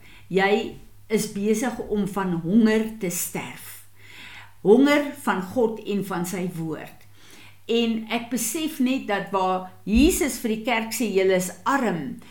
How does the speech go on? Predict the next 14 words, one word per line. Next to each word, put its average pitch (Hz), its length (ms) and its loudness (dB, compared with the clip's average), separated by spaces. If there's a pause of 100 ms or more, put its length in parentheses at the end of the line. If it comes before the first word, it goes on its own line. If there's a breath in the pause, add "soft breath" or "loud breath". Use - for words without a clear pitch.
(180 loud breath)
beteken 277 560 2
dit 214 200 2
jy 190 240 4
het 202 160 -2
geval. - 760 -2 (500 loud breath)
Jy 254 580 4
het - 100 -12
so 320 440 -2
Satan 247 840 2 (260 loud breath)
geval 226 680 2
van 208 280 0
my 196 140 2
heerlikheid 202 760 2
af - 380 -4